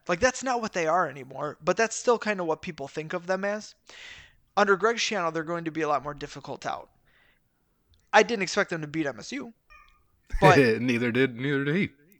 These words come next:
Speaker 1: I don't think Indiana only winning by sixteen is like, "Maybe this team's not that good." Now,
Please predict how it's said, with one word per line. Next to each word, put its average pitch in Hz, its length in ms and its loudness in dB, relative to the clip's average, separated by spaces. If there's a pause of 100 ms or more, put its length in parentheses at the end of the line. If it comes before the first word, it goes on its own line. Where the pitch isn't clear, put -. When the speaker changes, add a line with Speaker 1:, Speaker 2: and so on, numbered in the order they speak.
(320)
Speaker 1:
I 208 160 8
don't 214 420 6
think 180 560 -6 (400)
Indiana 180 880 0 (180)
only 196 540 2
winning 175 340 -6
by 160 140 -2
sixteen 160 760 -8 (160)
is 156 220 -2
like, 139 400 0
"Maybe 143 300 -8
this 143 160 -8
team's 135 280 -16
not 131 220 -6
that 127 160 -10
good." 127 260 -8
Now, 196 340 6